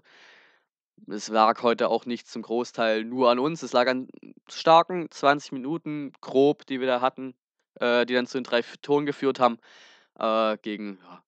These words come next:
auch relativ schwache Nürnberger, muss man ja leider sagen. Die haben ja eigentlich auch, ja, wenn man den Kader anguckt, die haben eigentlich mehr,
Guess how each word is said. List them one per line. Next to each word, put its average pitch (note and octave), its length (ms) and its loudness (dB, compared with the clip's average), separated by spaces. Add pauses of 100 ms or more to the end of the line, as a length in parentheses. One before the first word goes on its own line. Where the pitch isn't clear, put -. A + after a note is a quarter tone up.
auch - 220 -14
relativ G2 320 -4
schwache F#2+ 280 -4
Nürnberger, G2+ 360 -4
muss F#2+ 180 -8
man F#2+ 60 -6
ja F#2+ 100 -2
leider F#2 160 -4
sagen. F#2+ 380 0 (200)
Die F#2 80 -6
haben F#2 120 -6
ja G2+ 80 -4
eigentlich F#2 320 -10
auch, - 300 -18
ja, - 80 -14
wenn G2+ 160 -16
man F#2+ 40 -12
den F#2+ 80 -8
Kader G#2+ 300 -4
anguckt, G#2+ 300 -8
die G2 60 -10
haben A2 120 -8
eigentlich A#2+ 320 -8
mehr, G2+ 320 -2